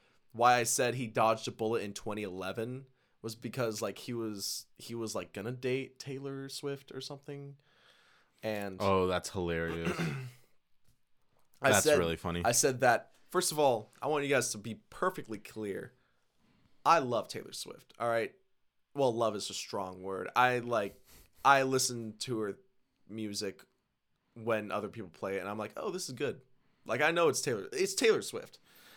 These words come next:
Speaker 1: You know what I mean?
Speaker 2: Why
Speaker 1: I'm
Speaker 2: do
Speaker 1: not
Speaker 2: you look
Speaker 1: like a
Speaker 2: disgusted on your second photo?
Speaker 1: I don't know. Like, when I, like
Speaker 2: You look disgusted. You look like
Speaker 1: I
Speaker 2: you
Speaker 1: don't think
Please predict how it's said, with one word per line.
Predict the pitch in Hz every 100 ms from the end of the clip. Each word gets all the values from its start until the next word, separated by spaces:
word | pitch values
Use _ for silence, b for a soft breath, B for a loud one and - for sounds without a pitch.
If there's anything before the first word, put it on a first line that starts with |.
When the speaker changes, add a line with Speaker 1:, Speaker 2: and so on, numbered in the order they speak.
| B B B 131
Speaker 1:
You | 123
know | 123
what | 120
I |
mean? | 120 117
Speaker 2:
Why | 127
Speaker 1:
I'm | 135
Speaker 2:
do |
Speaker 1:
not | 156 151
Speaker 2:
you |
look |
Speaker 1:
like | 156 127
a |
Speaker 2:
disgusted | 120 104 - 101 104 - 90
on | 90
your | 85
second | 80 87 80 78 -
photo? | 87 80 80 82 _ _ b b b b b b b b b
Speaker 1:
I | -
don't | 139 165 90
know. | 107 110 95 -
Like, | 107 110
when | 113
I, | 120
like | 131 113 95 - _ _ _ _ 113 -
Speaker 2:
You | 104
look | 120
disgusted. | 117 - - - 85 - - - _ _ b b b b b b b _ _ _ _ _ _ _ _ _ _ _
You | 107
look | 104 123
like | 165
Speaker 1:
I |
Speaker 2:
you | 107
Speaker 1:
don't |
think | -